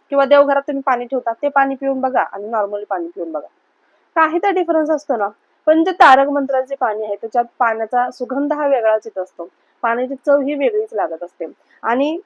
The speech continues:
कधी कधी आपण बघा, तारक मंत्राचे अनुष्ठान करताना समजा आता तुम्ही अकरा दिवसाची, अ, अनुष्ठान करणार आहे, अकरा दिवसाचे तारक मंत्राचे,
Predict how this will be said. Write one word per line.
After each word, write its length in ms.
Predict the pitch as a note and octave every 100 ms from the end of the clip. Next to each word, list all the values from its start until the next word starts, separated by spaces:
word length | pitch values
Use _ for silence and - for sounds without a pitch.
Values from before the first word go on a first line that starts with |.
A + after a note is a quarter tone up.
| _ _
कधी 200 | C#4 C#4 D#4
कधी 140 | D4
आपण 300 | C4 C4 C4
बघा, 320 | B3+ A#3 G#3
तारक 300 | - G#3+ A#3
मंत्राचे 340 | B3 B3+ B3 A#3+
अनुष्ठान 420 | A#3 - B3+ A#3+
करताना 420 | A#3+ - G#3 F#3 G#3+ _ _ _ _ _ _ _ _ _
समजा 280 | C4+ B3+ C4
आता 140 | C4+
तुम्ही 220 | C4 C4 -
अकरा 280 | A3+ B3 A#3+
दिवसाची, 480 | A#3+ A#3+ A3 C#4 - _ A3
अ, 60 | G#3 G3+ F#3+ F#3+ -
अनुष्ठान 460 | G3 G3+ G3+ G#3+ G#3+
करणार 280 | G3+ F3 F3+
आहे, 100 | F3
अकरा 200 | G3+ G3+
दिवसाचे 360 | G3 G3+ G3 A3
तारक 340 | G#3+ F3 E3
मंत्राचे, 420 | F3 E3 E3 -